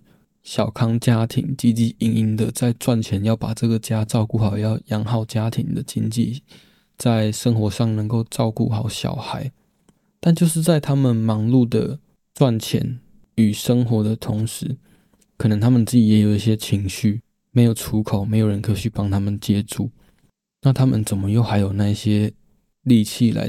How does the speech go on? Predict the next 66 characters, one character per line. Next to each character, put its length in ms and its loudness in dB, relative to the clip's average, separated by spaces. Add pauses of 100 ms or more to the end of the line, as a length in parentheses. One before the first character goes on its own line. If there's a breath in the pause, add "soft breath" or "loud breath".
(120)
接 200 2
住 220 0
小 200 0
孩 80 0
子 120 -2
的 140 0
情 320 -2
绪？ 380 -6 (580)
同 220 2
时， 260 2
他 200 0
们 360 2 (340)
这 140 4
么 100 6
努 180 0
力 120 4
的 100 4
赚 240 0
钱， 200 -4
把 180 -6
这 160 2
个 100 4
家 320 0
照 220 0
顾 200 0
好， 220 -2
把 180 -4
小 200 -2
孩 160 0
养 260 -2
大， 300 -6 (560)
其 160 0
实 160 -2
一 100 2
定 240 4
也 60 0
是 140 -6
对 200 4
小 160 0
孩 140 0
有 180 0
一 80 2
些 220 0
期 340 -6
待 260 -2 (120)
跟 240 0
想 340 -4
法。 320 -6 (320)
但 140 6
是 120 4
这 140 6
个 100 4
时 160 0
候， 200 4 (420)
到 160 2
了 60 2
我 100 2
们 300 -2 (220)
迈 180 4
入 160 4
青 200 2
少 200 4
年 240 -2
的 100 -2
时 260 -6
候， 200 -2